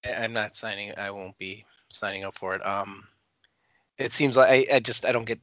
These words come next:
I don't get a sense that it's wor-, worth it at this point or anytime soon. Um, I did have, I was trying to think. Wow, I didn't know they had that too. 'Cause it's, I mean, it almost seems like E S P N eight, but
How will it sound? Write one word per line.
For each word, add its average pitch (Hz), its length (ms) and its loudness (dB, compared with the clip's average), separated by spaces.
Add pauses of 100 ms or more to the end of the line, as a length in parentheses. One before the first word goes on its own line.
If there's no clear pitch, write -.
(100)
I 139 80 4
don't 127 180 2
get 127 120 4
a 117 60 0
sense 113 360 -2
that 110 160 -4
it's 101 220 -10 (540)
wor-, 131 220 -2
worth 123 420 0
it 123 100 2
at 117 140 -2
this 113 160 -4
point 113 260 -2
or 110 60 0
anytime 104 380 -2
soon. 127 460 4 (460)
Um, 139 420 8 (1300)
I 139 60 -6
did 147 160 4
have, 147 180 6
I 127 100 -2
was 123 160 -4
trying 135 240 2
to 131 60 -6
think. - 200 -10 (560)
Wow, 117 440 -2
I 110 80 -4
didn't 117 160 -6
know 110 120 -4
they 107 120 -4
had 101 160 -6
that 101 220 -4
too. 98 360 -6
'Cause - 300 -4 (920)
it's, 151 220 6
I 208 220 8
mean, 180 160 6
it 170 60 8
almost 175 240 6
seems 156 180 -2
like 143 180 4
E 143 80 2
S 135 100 0
P - 160 -2
N 120 100 4
eight, 123 340 0
but 110 180 -6